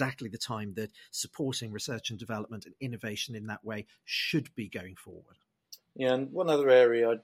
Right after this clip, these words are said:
Speaker 2: keen to just get your views on, Alan, is this issue around late payments for, for small businesses, which seems to be getting worse at the moment, I guess not least because lots of firms themselves are having cash flow issues. Would government action to tackle that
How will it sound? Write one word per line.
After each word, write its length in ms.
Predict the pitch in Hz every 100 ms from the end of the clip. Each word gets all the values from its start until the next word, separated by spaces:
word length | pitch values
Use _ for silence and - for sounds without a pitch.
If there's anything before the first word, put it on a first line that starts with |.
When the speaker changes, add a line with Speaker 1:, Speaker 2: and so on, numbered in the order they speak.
| _ _
Speaker 2:
keen 200 | - 135 120
to 120 | 123
just 240 | 110 127
get 120 | - 143
your 120 | 113
views 440 | 110 127 147 127
on, 160 | 127 117
Alan, 280 | 110 120 120
is 220 | 123 -
this 180 | - -
issue 300 | 123 139 127
around 300 | 123 120 120
late 240 | 127 - -
payments 600 | 131 143 139 113 - -
for, 220 | 120 113 - - _ -
for 80 | 127
small 340 | - 131 123
businesses, 560 | 120 123 123 117 127 110
which 140 | 135
seems 360 | - - 170 151
to 60 | 117
be 120 | 120
getting 320 | 131 123 123
worse 340 | 123 123 120
at 60 | -
the 80 | 117
moment, 400 | 123 120 123 -
I 60 | 110
guess 320 | 143 135 -
not 200 | 131 135
least 320 | 143 - -
because 520 | - - 123 113 - _ - _ _ -
lots 260 | 135 131 123
of 100 | 110
firms 340 | 139 131 120
themselves 500 | 110 117 - 139 123
are 100 | 113
having 220 | 110 107 107
cash 320 | - 117 -
flow 280 | 117 113 107 _ _ _
issues. 580 | 156 143 123 120 139 143
Would 220 | 165 165 -
government 380 | 185 175 170 -
action 480 | 156 - - 156 143
to 120 | 135
tackle 400 | 127 139 139 139
that 280 | 131 143 127